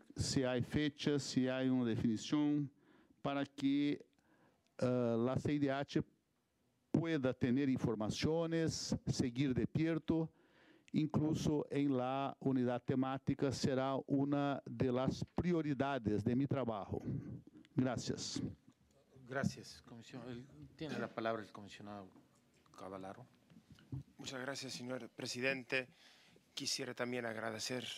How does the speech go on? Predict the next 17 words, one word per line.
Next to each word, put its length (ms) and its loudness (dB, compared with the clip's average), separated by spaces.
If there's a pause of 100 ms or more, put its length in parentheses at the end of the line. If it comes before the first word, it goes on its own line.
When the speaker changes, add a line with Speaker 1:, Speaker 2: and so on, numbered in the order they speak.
(260)
Speaker 3:
la 120 -8
presencia, 680 -6 (140)
eh, 480 -10 (320)
de 180 -12
la 120 -8
parte 240 -6
peticionaria 580 -6
del 180 -10
Estado. 360 -2 (800)
Ah, 680 -8 (340)
agradecer, 540 -10 (100)
eh, 220 -10
especialmente 760 -8
su 760 -10 (120)
declaración, 840 -8 (380)
eh, 220 -16
eh, 400 -16